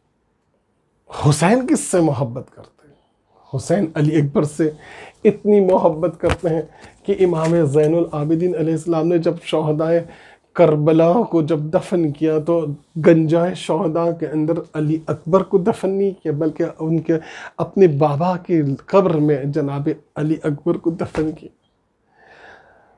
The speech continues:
हाँ, ज़ादारो, कौन अली अकबर? जब मेरा मौला हुसैन अपने नाना की ज़ियारत का शौक़ रखता था, तो अली अकबर के चेहरे को देखता था।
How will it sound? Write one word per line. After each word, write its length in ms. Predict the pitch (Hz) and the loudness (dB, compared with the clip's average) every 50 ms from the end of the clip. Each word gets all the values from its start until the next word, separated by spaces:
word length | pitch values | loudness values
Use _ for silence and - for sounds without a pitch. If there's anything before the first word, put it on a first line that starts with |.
| _ _ _ _ | _ _ _ _
हाँ, 320 | _ - - 175 170 170 160 | _ 2 4 4 4 4 2
ज़ादारो, 540 | 143 151 143 143 143 143 139 117 113 127 135 _ _ _ _ _ _ _ _ _ _ _ _ _ _ _ _ _ _ _ _ _ _ _ _ _ _ _ _ _ _ _ _ _ | 0 -2 -2 -2 -2 -4 -4 -6 -10 -18 -20 _ _ _ _ _ _ _ _ _ _ _ _ _ _ _ _ _ _ _ _ _ _ _ _ _ _ _ _ _ _ _ _ _
कौन 240 | - 151 156 165 170 | 0 0 2 2 2
अली 260 | 170 165 165 170 170 | 2 2 2 2 2
अकबर? 280 | 151 147 - - 156 - - - _ _ _ _ _ _ _ _ _ _ _ _ _ _ _ _ _ _ _ _ _ _ _ - - - - - - _ - | 0 0 -6 -12 -14 -14 -14 -18 _ _ _ _ _ _ _ _ _ _ _ _ _ _ _ _ _ _ _ _ _ _ _ -20 -20 -20 -20 -20 -20 _ 0
जब 160 | 147 190 175 170 | 2 2 4 4
मेरा 220 | 175 170 165 170 | 4 4 4 4
मौला 300 | 165 160 160 165 165 170 | 2 2 2 2 2 2
हुसैन 720 | 202 190 175 - 156 151 - 170 196 196 175 165 160 147 - _ _ _ _ _ _ _ _ _ - | 0 -2 -4 -4 -6 -4 -2 -2 0 0 0 -2 -4 -8 -14 _ _ _ _ _ _ _ _ _ -12
अपने 300 | 160 151 - 175 170 170 | -12 -4 0 2 4 4
नाना 540 | 165 156 151 151 151 151 156 165 175 175 170 | 4 4 2 2 2 2 2 2 2 2 0
की 180 | 175 - 170 | 0 -2 -2
ज़ियारत 580 | 160 143 135 139 151 156 151 151 160 160 160 - - | -2 0 0 0 2 2 2 2 0 0 -4 -6 -8
का 80 | 165 | -8
शौक़ 460 | 151 - - - 165 147 151 147 - | -8 -8 -4 -2 -2 -2 -2 -2 -4
रखता 320 | 143 131 - - - 127 120 | -8 -10 -10 -12 -14 -14 -12
था, 180 | 113 127 143 | -8 -8 -8
तो 140 | 147 - 151 | -6 -6 -8
अली 320 | - - - 151 151 151 151 | -10 -6 -4 -2 -2 0 -2
अकबर 260 | 139 - - - 143 | -2 -4 -6 -8 -8
के 160 | 139 - 143 | -6 -6 -8
चेहरे 420 | 139 - 151 127 104 143 147 131 | -8 -6 -6 -4 -4 -4 -4 -6
को 160 | 131 - - 156 | -8 -10 -14 -16
देखता 320 | - 120 - _ - 120 | -16 -16 -18 _ -20 -20
था। 160 | 143 - _ | -20 -20 _